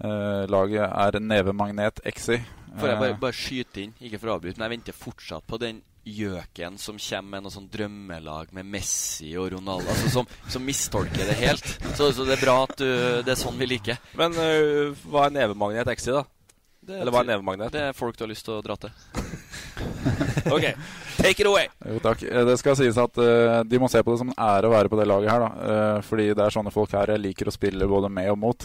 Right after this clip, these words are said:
Speaker 1: Eh, det er mye morsommere når noen har kalt meg alle mulige kjønnsorganer i, eh, de første ti minuttene av en kamp enn, eh, en sånn som, eh, sånn som er trivelig hele kampen. Så, eh, her er en god blanding av folk som, eh, er vonde å spille mot, og trivelige folk, og, eh,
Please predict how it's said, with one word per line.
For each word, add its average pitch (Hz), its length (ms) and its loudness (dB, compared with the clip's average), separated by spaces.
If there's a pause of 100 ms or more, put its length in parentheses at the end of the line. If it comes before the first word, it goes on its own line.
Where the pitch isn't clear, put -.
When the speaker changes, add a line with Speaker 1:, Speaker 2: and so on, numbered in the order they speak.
Speaker 1:
Eh, 107 200 -4
det 101 100 2
er 101 60 2
mye 104 180 -2
morsommere 98 420 -4
når 101 220 -4
noen 95 160 -6
har 95 260 2
kalt 90 260 -2
meg 92 220 0
alle 92 200 0
mulige 92 280 -6
kjønnsorganer 95 760 -4
i, 95 100 -2 (260)
eh, 98 240 -8
de 98 100 -6
første 98 240 -2
ti 101 140 -2
minuttene 98 340 -4
av 101 80 -6
en 98 80 -8
kamp 95 280 -2
enn, 95 220 -4
eh, 95 260 -4 (680)
en - 100 -12
sånn 95 240 -8
som, 95 200 -10 (100)
eh, 92 1300 -10
sånn 104 200 -4
som 110 120 -2
er 110 100 2
trivelig 101 320 4
hele 110 160 2
kampen. 135 320 2
Så, 123 140 0
eh, 113 680 4
her 123 140 6
er 120 120 4
en 113 60 -4
god 113 180 4
blanding 101 340 2
av 98 200 2
folk 98 220 -2
som, 98 280 -10
eh, 98 180 0
er 107 100 4
vonde 113 220 4
å 113 60 -2
spille 101 200 -2
mot, 143 260 -4
og 117 440 4
trivelige 107 320 0
folk, 113 320 0
og, 107 340 2
eh, 107 440 -2